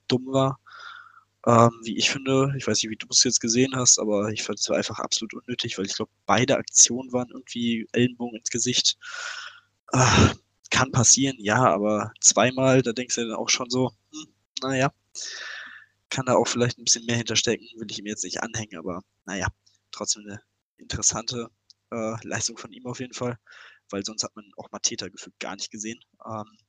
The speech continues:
ja, man hatte noch das eins eins gemacht, hochverdient, ähm, durch 'n, ja, Fehler von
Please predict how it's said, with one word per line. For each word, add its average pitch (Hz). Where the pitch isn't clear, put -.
ja, 95
man 110
hatte 113
noch 104
das -
eins 113
eins 113
gemacht, 117
hochverdient, 131
ähm, 120
durch -
'n, -
ja, 107
Fehler 120
von 120